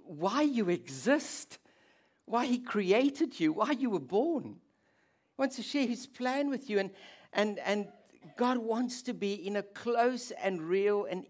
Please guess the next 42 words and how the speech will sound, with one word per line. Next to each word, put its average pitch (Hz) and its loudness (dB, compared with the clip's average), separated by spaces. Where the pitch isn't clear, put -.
intimate 208 -6
relationship 196 -2
with - -12
you. 143 0
He 220 -6
wants 240 -2
you 220 -6
to 226 -10
talk - -8
to 190 -8
him, 151 -2
and 156 -4
he 196 -6
wants 226 -6
to 202 -10
talk 180 -10
to 202 -10
you. 233 -10
And 220 2
he's 202 0
given 254 0
us 214 -2
this 185 -8
great 233 -2
gift 247 -2
that 180 -6
we 196 -6
call 185 -10
prayer. 214 -4
And 196 -6
so 233 -4
in 240 -2
the 247 -2
series, 240 -6
we 208 0
are 202 2
saying, 196 -4
"Lord, 220 -4
will 277 -2
you 233 -6
take 233 -4
us 240 -6